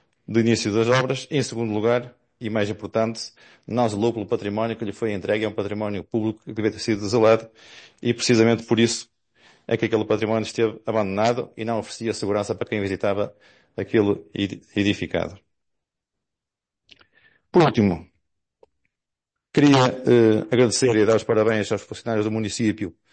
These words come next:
pelo prémio que recebemos relativamente, eh, ao bupi, o prémio de pro-, de proximidade, menção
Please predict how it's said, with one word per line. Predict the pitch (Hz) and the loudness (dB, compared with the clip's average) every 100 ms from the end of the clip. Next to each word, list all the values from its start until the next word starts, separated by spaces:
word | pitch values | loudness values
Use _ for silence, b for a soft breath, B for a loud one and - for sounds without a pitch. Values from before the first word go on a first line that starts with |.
| b b b _ | b b b _
pelo | 107 101 | -8 -4
prémio | 117 107 | -2 -4
que | 104 113 | -6 -6
recebemos | 95 98 101 110 101 | -6 -6 -2 0 0
relativamente, | 98 95 104 104 104 - - - - - - - | -4 -2 -2 -2 -4 -6 -10 -10 -14 -20 -8 0
eh, | 98 98 - | 2 2 2
ao | 101 | 2
bupi, | 101 135 135 | 4 2 0
o | 117 | 2
prémio | 113 104 98 | 2 0 -4
de | |
pro-, | 98 101 | 0 0
de | 95 | -2
proximidade, | 95 98 101 92 107 123 143 - | -4 -6 -6 -4 -2 -4 -6 -14
menção | 135 110 101 101 98 | -10 -8 -4 -6 -6